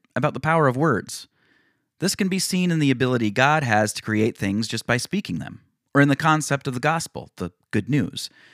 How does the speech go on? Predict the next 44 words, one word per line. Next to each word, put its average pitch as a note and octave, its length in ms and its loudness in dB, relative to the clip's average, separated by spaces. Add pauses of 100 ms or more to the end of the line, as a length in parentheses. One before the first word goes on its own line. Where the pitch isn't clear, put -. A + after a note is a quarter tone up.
(160)
or F#3 140 2
even G#3+ 240 4
in G3+ 100 2
implied G#3 440 0
ways, F2 320 -4
such - 220 -6
as G2+ 140 -4
with A2 160 -6
Proverbs, A#2+ 560 -4
the G#2 80 -10
Psalms, G2+ 480 0
or F2+ 80 -6 (160)
Paul's C3 220 -2
epistles. - 540 -6 (720)
The C#3 80 0
words G3 380 4
in G3 80 0
these F3 200 0
books C#3 280 0
have C#3 160 -2
a C3+ 160 0 (180)
certain F#3+ 280 -6
kind F#3+ 200 0
of C3 120 -6
power. - 580 -8 (540)
They A#2+ 140 0
can G2+ 160 -2
change E3+ 400 2
you E2+ 120 -4
and E2+ 180 -10
transform E3+ 580 -2
the C#3 60 2
world D3+ 400 2
around D#3 420 2
you. E2 180 -12 (640)
This - 180 -4
is C4 80 -6
purposeful. - 640 -4 (380)
It's - 200 -6
God's E3 460 -2
hint F#3 220 0
to G2 160 -4
us F#2 140 -4
that - 140 -2